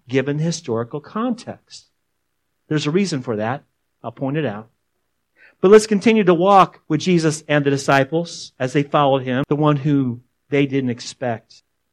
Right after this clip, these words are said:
So Jesus trained them, and he gave them power and further revelation to show that he was indeed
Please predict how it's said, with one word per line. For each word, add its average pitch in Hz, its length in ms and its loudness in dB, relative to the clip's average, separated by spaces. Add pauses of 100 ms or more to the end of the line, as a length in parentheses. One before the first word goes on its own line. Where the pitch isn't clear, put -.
(640)
So 180 140 0
Jesus 190 320 -2
trained 185 340 -2
them, 123 220 -6 (1000)
and 156 160 -2
he 165 300 -2 (160)
gave 196 180 6
them 180 120 2
power 180 500 2 (400)
and 160 140 -4
further 190 400 8
revelation 185 640 4
to 151 60 0
show 185 240 2
that 165 160 0
he 185 80 -2
was 170 200 2
indeed 165 560 -2